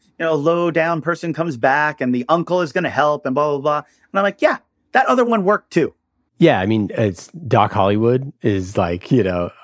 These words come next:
Speaker 2: awesome for a reason. I remember when Avatar came out and they were like, they're like, "Well, this is just basically like Pocahontas, but just, like, slightly different." I'm like,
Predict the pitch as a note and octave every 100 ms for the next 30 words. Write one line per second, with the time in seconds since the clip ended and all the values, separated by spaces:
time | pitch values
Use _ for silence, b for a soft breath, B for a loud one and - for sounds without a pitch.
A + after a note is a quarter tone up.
0 | - - G2 F#2+ G2 G2+ G2+ G#2+ A2+ A#2
1 | A#2+ A#2 - b b _ A2 G#2+ G2 F#2+
2 | G#2 - G2 F2+ G2+ F#2 F2 E2+ F2+ F2
3 | F2 E2+ D#2+ D#2+ - - F2+ D#2+ - A#2+
4 | A2+ D3+ G3 B2+ G2+ - G#2+ - - G2+
5 | E2 D#2+ - _ _ _ _ - A2 -
6 | D#2 A2 F2+ D2+ - F#2 E2+ E2+ - F2
7 | D#2 - _ - A2 F#2 G2+ - E2 D#2+
8 | E2